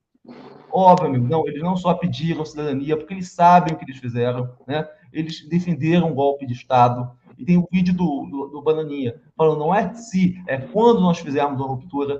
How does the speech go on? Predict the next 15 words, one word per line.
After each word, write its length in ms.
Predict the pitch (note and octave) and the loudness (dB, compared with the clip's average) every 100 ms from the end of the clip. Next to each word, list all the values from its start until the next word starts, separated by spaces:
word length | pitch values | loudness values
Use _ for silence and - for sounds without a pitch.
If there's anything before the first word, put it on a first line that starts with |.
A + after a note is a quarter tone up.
| - | -8
né? 200 | D3+ E3 - - - | -4 -4 -4 -16 -12
Inclusive 380 | E3 D#3 F3 | -8 -8 -8
foi 140 | - E3+ | -8 -4
na 120 | D#3+ | -2
casa 260 | E3 D#3+ D#3+ | 0 2 2
lá 120 | D#3 | -2
do, 280 | D3+ C3+ B2 | -4 -8 -4
do 100 | C#3 | -4
Alan 180 | C#3+ | -2
dos 120 | B2+ C3+ | -6 -10
Santos, 220 | C3 D#3+ | -10 -8
nós 120 | E3+ | -8
temos 220 | E3+ E3 | -6 -8
essa 180 | D#3+ E3+ | -8 -12
informação. 600 | D#3+ D3+ B2 B2+ C3+ C3 | -12 -8 -8 -8 -8 -10